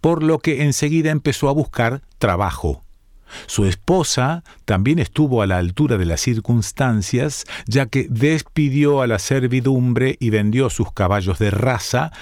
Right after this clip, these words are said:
además de hacerse cargo de todas las faenas de la casa, incluyendo el lavado de la ropa, tanto de su marido como de su hijo.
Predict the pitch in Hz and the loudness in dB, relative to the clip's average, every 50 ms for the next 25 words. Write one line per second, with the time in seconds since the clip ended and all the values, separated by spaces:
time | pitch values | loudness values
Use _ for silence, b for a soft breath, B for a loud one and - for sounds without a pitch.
0 | B B B B B B B - 98 92 101 131 156 143 135 101 - - 131 120 | B B B B B B B -2 0 2 2 2 2 2 0 0 0 0 0 0
1 | 107 - 107 87 - 120 117 127 131 123 123 107 95 92 85 - - 131 123 117 | 0 -2 -2 -2 0 0 0 2 2 0 0 0 0 0 -2 0 0 0 0 0
2 | 101 80 92 90 90 98 98 - - - 110 92 95 113 143 147 127 92 - - | -2 0 0 0 0 0 -2 -4 -4 -2 -2 0 0 0 0 0 0 0 0 0
3 | 104 113 98 - - 113 107 - - 117 - - - - 170 160 151 135 - 131 | 0 0 0 0 0 0 0 0 -2 -4 -4 -4 -2 0 2 2 2 2 2 2
4 | 131 117 101 123 139 147 143 151 147 B B B B B B - 127 110 104 98 | 2 2 2 2 2 2 2 0 0 B B B B B B 0 2 2 2 2
5 | 95 95 98 110 113 107 101 90 104 120 113 92 90 90 104 110 92 - - 82 | 2 2 2 0 0 0 0 0 2 2 2 2 2 2 2 0 0 0 -2 -6
6 | 78 B B B B B - 147 135 120 107 - 107 92 98 95 - - 160 156 | -6 B B B B B 0 0 2 0 0 0 0 0 0 -2 0 0 0 0
7 | 160 170 202 202 180 185 165 131 - 143 135 123 110 104 101 95 - - 104 101 | 2 2 2 2 2 2 0 0 -2 -2 0 0 0 0 0 -2 -2 0 0 0
8 | 101 101 92 - - - - 71 62 - | 2 0 -2 -4 -4 -4 -4 -4 -4 -6